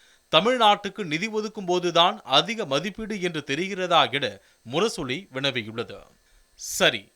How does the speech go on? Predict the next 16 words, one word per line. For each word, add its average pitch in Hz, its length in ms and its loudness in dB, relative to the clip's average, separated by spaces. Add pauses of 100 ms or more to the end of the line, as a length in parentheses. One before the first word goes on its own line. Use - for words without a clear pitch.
(120)
சென்னை 180 280 2
மெட்ரோ 185 460 2
இரண்டாம் 214 400 2
கட்ட 196 260 -6
பணிகள்தான் 156 640 0
மாநில 175 540 2
அரசின் 175 320 -6
திட்டம் 175 340 -6
என்று 139 260 -6
ஒதுக்கிவிட்டீர்கள். 127 960 -6 (460)
மதுரை 196 540 6
எய்ம்ஸ் 185 440 2
மருத்துவமனையாவது 175 1040 2
ஒன்றிய 202 460 -6
அரசின் 180 280 -8
திட்டம்தானே? 156 760 0